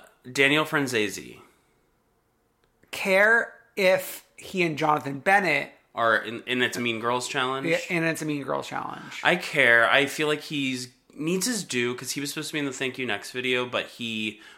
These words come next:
Speaker 1: was busy.
Speaker 2: Oh.
Speaker 1: Or something like that. I read that.
Speaker 2: Like, make time for it.
Speaker 1: I know. That's what I say, too.
Speaker 2: <laughs>
Speaker 1: Um, he hangs out at Atlas Social Club a lot.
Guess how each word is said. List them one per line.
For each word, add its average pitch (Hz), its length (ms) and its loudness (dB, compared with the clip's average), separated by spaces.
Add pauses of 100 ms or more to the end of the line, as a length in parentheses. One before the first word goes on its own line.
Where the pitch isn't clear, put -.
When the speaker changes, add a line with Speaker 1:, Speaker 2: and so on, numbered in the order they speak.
(120)
Speaker 1:
was 113 160 -8
busy. 117 560 -4 (440)
Speaker 2:
Oh. 127 240 -12 (460)
Speaker 1:
Or 131 80 -6
something 139 280 -6
like 143 180 -4
that. 147 300 -4
I 117 60 -4
read 107 240 -2
that. 92 340 -4 (540)
Speaker 2:
Like, 127 160 -10
make 139 240 -8
time 139 260 -4
for 107 160 -14
it. - 120 -14 (220)
Speaker 1:
I 131 120 4
know. 113 200 4
That's 117 220 -2
what 131 100 2
I 120 80 4
say, - 180 2
too. 120 480 -4 (260)
Speaker 2:
<laughs> - 260 -12
Speaker 1:
Um, 127 180 6
he 160 220 -4
hangs 202 300 -2
out 139 260 -2
at 110 420 -6 (640)
Atlas 135 400 -10
Social 107 420 -10
Club 151 460 -10 (180)
a 110 80 -4
lot. 101 480 -6